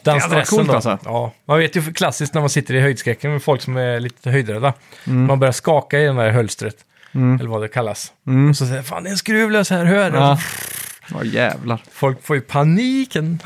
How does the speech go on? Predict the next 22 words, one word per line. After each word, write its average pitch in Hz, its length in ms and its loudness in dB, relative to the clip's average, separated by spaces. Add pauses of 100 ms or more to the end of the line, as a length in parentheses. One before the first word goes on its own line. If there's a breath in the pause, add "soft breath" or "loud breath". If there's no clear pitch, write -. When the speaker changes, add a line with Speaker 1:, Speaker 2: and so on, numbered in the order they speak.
(160)
Speaker 2:
Ja. 127 280 2 (160)
Har 160 120 2
du 160 60 4
kört 247 240 0
en 208 100 0
Atmosphere? 156 760 0 (340)
Speaker 1:
Ja, 131 200 4 (360 loud breath)
den 110 120 -2
är 117 40 -2
så 127 140 -4
jävla 113 220 0
grym, 117 240 -4
alltså. - 160 -6
Speaker 2:
Inte 180 180 4
det 220 80 4
den 214 200 2
absolut 165 340 0
värsta 143 280 -2
som 123 480 -2
man 123 100 -2
kan 123 160 -2
göra? 107 140 -4